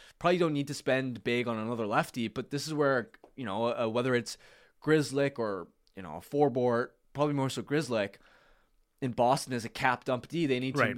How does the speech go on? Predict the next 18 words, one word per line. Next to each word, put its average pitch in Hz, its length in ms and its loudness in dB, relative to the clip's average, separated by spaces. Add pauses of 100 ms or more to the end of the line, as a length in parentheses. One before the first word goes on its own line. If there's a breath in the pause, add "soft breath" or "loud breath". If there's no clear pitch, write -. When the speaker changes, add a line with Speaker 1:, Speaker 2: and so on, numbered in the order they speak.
Speaker 1:
ship - 240 -2
salary 139 460 4
out. 113 160 4
Wouldn't 143 220 -2
cost 127 340 0
you 123 120 -2
a 113 40 0
lot 113 440 4
to, 117 340 -2
um, 92 320 0
to 120 100 -6
acquire, 113 800 2
and 113 440 -2
y-, 113 140 -6
one 127 180 -2
of 127 100 -2
those 117 180 -2
defensemen 117 720 -4